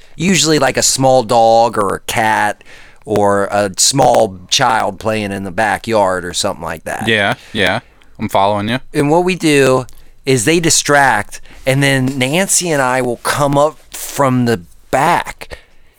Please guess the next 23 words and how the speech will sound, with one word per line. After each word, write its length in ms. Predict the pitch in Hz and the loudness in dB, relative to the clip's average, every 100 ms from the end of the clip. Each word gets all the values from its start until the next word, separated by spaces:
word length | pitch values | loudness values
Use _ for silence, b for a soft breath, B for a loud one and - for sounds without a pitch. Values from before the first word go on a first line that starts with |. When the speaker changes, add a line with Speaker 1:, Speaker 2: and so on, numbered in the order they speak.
| B | B
Speaker 1:
and 120 | 131 131 | 0 0
we'll 80 | |
get 320 | 120 - 233 233 | 0 4 6 6
him. 160 | 127 | 4
And 80 | 127 | 2
if 100 | 143 | 0
he 120 | 147 | 0
sees 400 | 127 - 240 - | 0 2 2 2
us, 180 | 220 - | 0 2
we'll 120 | 190 | 0
just 200 | 170 160 | 0 0
start 200 | - 160 | 2 2
circling, 800 | - - 175 180 - 233 240 214 B B B | 2 2 2 2 0 -2 -2 -4 B B B
and 80 | 156 | 0
we 80 | 160 | 0
can 120 | 160 | 0
just 160 | - | 0
start 200 | - 190 | 2 0
throwing 340 | - 175 175 156 | 0 2 4 2
holographic 760 | 123 151 160 143 143 151 135 | 0 0 0 -2 -4 -6 -6
Joshes 600 | - 131 135 135 127 101 | 0 2 2 0 -6 -6
in 100 | 95 | -6
there. 260 | 85 80 | -6 -6